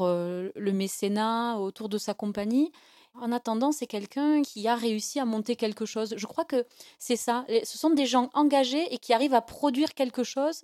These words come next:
et qui, en plus, peut faire du bien autour d'eux. Donc, ça peut être aussi des, ouais, des grands artistes. C'est vrai que j'adore les artistes, hein.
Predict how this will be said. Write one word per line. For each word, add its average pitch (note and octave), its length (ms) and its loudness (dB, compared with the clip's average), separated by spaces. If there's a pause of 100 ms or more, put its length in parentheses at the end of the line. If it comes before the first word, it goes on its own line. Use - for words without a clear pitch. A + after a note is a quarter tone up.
et B3 100 -8
qui, C4 180 -4
en B3+ 140 0
plus, - 380 -6 (140)
peut D4 100 -4
faire C#4 220 2
du A#3+ 140 -4
bien B3+ 220 2
autour A#3+ 340 -2
d'eux. G#3+ 160 -2 (200)
Donc, A3+ 140 -4
ça A3+ 120 -4
peut A3+ 100 -2
être A3 200 -2
aussi G#3+ 240 -8
des, G#3 360 0
ouais, A3 220 2
des A3 120 4
grands A3 300 0
artistes. A#3 720 -2
C'est - 120 -14
vrai A3 120 -4
que - 60 -12
j'adore F3 280 -6
les F3 140 -12
artistes, - 440 -12
hein. G#3 60 -18